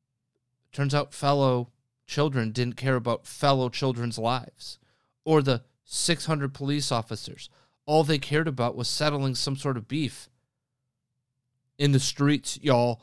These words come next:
The code of the streets. How are you going to solve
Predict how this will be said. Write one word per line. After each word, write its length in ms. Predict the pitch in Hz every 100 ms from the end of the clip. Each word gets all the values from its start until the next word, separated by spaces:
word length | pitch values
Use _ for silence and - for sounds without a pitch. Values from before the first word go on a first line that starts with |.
| _
The 180 | - 120
code 320 | - 156 180
of 100 | 165
the 60 | 143
streets. 680 | - 175 165 170 - - - _ _ _ _ _ _ _ _ _ _ _ _ _ _ _ _ _ _ _ _ _ _ _ _ _ _ _ _ _ _ _ _ _ _ _
How 180 | 135 156
are 60 |
you 160 | 175 156
going 260 | 139 160 139
to 100 | 135
solve 440 | - 117 123 113